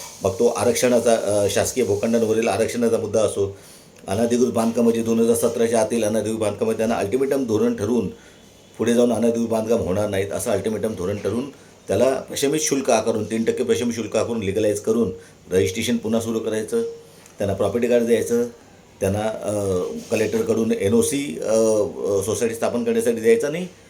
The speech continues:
त्यांचा विकासक ठरवण्याचा अधिकार त्यांना बहाल करायचा. तर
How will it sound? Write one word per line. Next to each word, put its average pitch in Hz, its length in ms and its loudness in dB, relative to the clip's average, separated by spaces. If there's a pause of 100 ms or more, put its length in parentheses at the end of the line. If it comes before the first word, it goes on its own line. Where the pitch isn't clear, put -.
(480)
त्यांचा 117 340 0
विकासक 131 420 0 (540)
ठरवण्याचा 143 400 4
अधिकार 113 320 2
त्यांना 98 260 0
बहाल 87 240 -4
करायचा. 80 400 -6 (1080)
तर 147 80 0